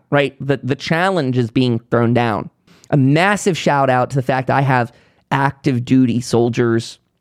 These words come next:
active duty sailors who are messaging me asking about socialism and communism, who are reading Lenin on board our ships with their crewmates. They are organizing.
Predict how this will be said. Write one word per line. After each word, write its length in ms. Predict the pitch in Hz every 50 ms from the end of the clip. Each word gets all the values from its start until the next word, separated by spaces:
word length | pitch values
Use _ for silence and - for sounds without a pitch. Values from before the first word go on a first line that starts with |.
| _ _ _ -
active 380 | 151 135 135 135 - 147 123 113
duty 260 | 123 127 123 113 110
sailors 880 | - - - 117 113 127 131 135 135 131 127 131 135 131 - - - _ _ _ _ _ _
who 240 | _ - - 151 143
are 60 | 135
messaging 580 | 117 117 131 156 - - 175 139 123 123 113 110
me 340 | 110 110 110 107 110 120 - _ _ _ _ _ _
asking 520 | 127 131 135 131 120 - - - 131 123
about 260 | 117 113 113 107 -
socialism 600 | - - 120 110 110 - - 107 110 110 107 110 110
and 120 | 110 107
communism, 680 | - - 113 107 107 107 110 107 110 110 107 113 107 - - - _ -
who 180 | 156 156 156
are 120 | 139 123 117
reading 800 | 113 110 120 131 151 170 180 185 180 160 135 120 104 101 139 - _ _ -
Lenin 560 | 123 120 123 131 139 139 123 104 90 - - - _ _ _
on 240 | 143 143 139 139 131
board 260 | 120 139 143 143 135
our 120 | 131 123 127
ships 580 | - - - 143 - - - - - - - _ _ _
with 260 | 160 180 180 - -
their 140 | 156 160 139
crewmates. 840 | - - - 151 147 147 143 139 127 120 104 - - _ - - - _ _ _ -
They 140 | 151 202 247
are 80 | 233 -
organizing. 880 | 165 185 220 233 226 220 170 135 120 98 73 147 - - - 85 123